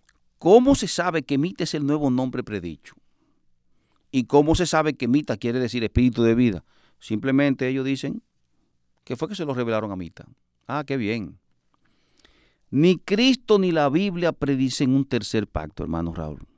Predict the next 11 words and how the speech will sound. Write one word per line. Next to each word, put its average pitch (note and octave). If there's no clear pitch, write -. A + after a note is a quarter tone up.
Ni A#2
Cristo D3
ni B2+
la A2
Biblia. F2+
Por C3+
tal G#3+
razón F3+
no D#3+
es E3
bíblico. C#3